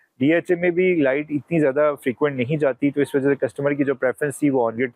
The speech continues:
की थी। एक और वजह ये भी है कि on grid system में किसी किस्म का भी wear and tear नहीं होती, बैटरीज की replacement cost नहीं होती, किसी भी similarly inverter की जो, अ, अ, selection होती है वो सारे on grid जो inverters होते हैं वो आईपी सिक्सटी फ़ाइव होती है। तो इस वजह से इनकी जो लाइफ है कंपैरेटिवली hybrid inverter से ज़्यादा आती है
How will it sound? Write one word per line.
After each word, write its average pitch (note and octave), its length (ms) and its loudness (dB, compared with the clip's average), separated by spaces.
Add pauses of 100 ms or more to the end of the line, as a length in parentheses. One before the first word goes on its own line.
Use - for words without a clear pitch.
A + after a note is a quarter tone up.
की C3 100 -2
थी। C3 380 -2
एक A#2+ 120 -4
और C3 120 0
वजह C3+ 200 0
ये B2+ 200 0
भी C3+ 140 0
है C3+ 120 0
कि C#3 120 -2
on C3 220 -2
grid F3+ 160 0
system D3+ 320 -4
में C#3+ 140 -2
किसी C#3+ 220 -2
किस्म C#3+ 260 -4
का C#3+ 100 0
भी C#3 220 0
wear C#3+ 340 0
and C#3 200 -4
tear A#2+ 220 0
नहीं A#2+ 160 0
होती, C3 380 0 (500)
बैटरीज C#3+ 360 0
की F#3+ 80 -2
replacement D#3+ 520 0
cost C#3 280 -2
नहीं C#3 180 0
होती, C#3 300 0
किसी C#3 280 -2
भी C3+ 160 0
similarly E3 500 0
inverter C#3 360 0
की D#3 120 -2
जो, D3+ 180 2 (440)
अ, C3 40 2
अ, C3+ 180 2 (100)
selection C3+ 600 0
होती C#3+ 240 0
है D3 120 2
वो C3+ 140 -2
सारे C#3+ 320 0
on C3+ 160 0
grid C3+ 220 -2
जो B2+ 340 -4
inverters B2+ 400 0
होते C3 200 0
हैं C3+ 80 -2
वो C3+ 100 0
आईपी A#2 300 -2
सिक्सटी C3 280 -6
फ़ाइव A2+ 280 0
होती A2+ 220 0
है। A#2 60 2
तो B2 100 -2
इस B2+ 140 -2
वजह D3+ 140 0
से D3+ 120 -2
इनकी D3 200 -2
जो D3 100 0
लाइफ C#3 400 0
है D#3+ 60 -2
कंपैरेटिवली C3 640 -2
hybrid C3+ 360 -2
inverter A#2+ 320 -2
से B2 160 -4
ज़्यादा G#2+ 260 0
आती C3 280 -2
है C3 120 2